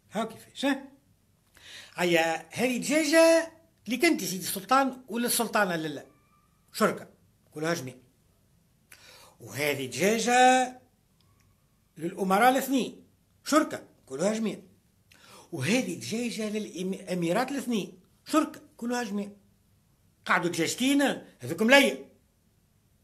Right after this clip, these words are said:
تبسم السلطان. "كيفاه؟" قال. "هذه قسمة هذه". "إي سيدي"، قال له.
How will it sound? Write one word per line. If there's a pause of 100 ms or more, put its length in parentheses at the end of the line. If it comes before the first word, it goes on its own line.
(720)
تبسم
السلطان. (880)
"كيفاه؟"
قال. (640)
"هذه (480)
قسمة
هذه". (460)
"إي
سيدي"،
قال
له.